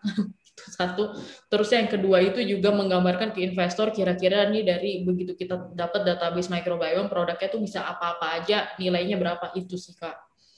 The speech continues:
Itu tantangan paling gedenya itu menyamakan visi itu. Karena kan mungkin banyak yang nggak tahu kan microbiome tuh apa, kenapa penting. Nah, jadi kayak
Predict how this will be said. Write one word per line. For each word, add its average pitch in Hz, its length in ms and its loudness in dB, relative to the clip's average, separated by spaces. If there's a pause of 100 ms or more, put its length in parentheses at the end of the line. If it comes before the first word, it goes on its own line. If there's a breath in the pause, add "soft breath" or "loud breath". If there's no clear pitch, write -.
(100)
Itu 185 220 -4
tantangan 180 400 0
paling 175 240 0
gedenya 180 400 0
itu 220 80 -2
menyamakan 180 500 0
visi 180 380 -4
itu. 156 320 -12 (320)
Karena 208 320 -4
kan 262 240 2 (340)
mungkin 233 600 2 (840)
banyak 180 640 0
yang 180 160 0
nggak 165 160 -2
tahu 220 240 4
kan 254 160 2
microbiome 185 500 2
tuh 180 140 -2
apa, 180 240 -2
kenapa 165 320 -4
penting. 196 400 -4
Nah, 160 240 -4
jadi 160 240 -2
kayak 180 360 4